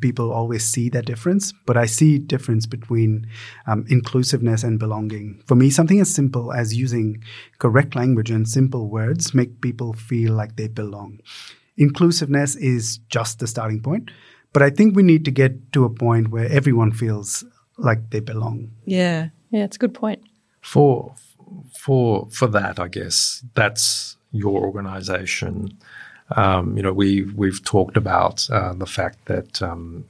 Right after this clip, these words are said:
Speaker 3: across, uh, our national intelligence community, there are a number of different organisations who have networks
Speaker 2: Mm.
Speaker 3: looking at cultural and linguistically diverse backgrounds. Um, what, what would you say, I guess, in terms of trying to bring that together?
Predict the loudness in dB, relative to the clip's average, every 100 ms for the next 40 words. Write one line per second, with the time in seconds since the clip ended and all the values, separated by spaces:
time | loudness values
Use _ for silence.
0 | -4 -2 -2 -4 0 2 2 0 -2 -8
1 | -20 -4 -4 -4 -10 -2 -2 0 -6 -8
2 | -4 -2 0 -2 -4 0 0 2 -2 -4
3 | -8 -12 -10 -10 -2 -2 -2 -6 2 4
4 | 4 2 0 0 -4 -4 -4 -8 -10 -8
5 | -2 0 0 -2 -4 -4 -4 -4 -4 -6
6 | -6 -4 -2 2 2 0 -2 0 0 -2
7 | -8 -6 -4 0 2 2 0 -4 -6 -8
8 | -2 -2 0 -4 -4 -8 -4 -2 0 -2
9 | -2 -2 0 -2 -2 -4 -4 0 0 2
10 | 0 -2 -2 -2 -2 -4 -10 -20 -20 -20
11 | _ _ -6 -6 -8 -10 -14 0 0 0
12 | -14 _ -10 2 2 4 2 2 4 4
13 | 4 0 -2 -2 -2 -2 -8 -4 0 0
14 | 0 -2 -4 -2 -2 -2 -4 -4 -2 -6
15 | -4 -6 -6 -8 -6 -6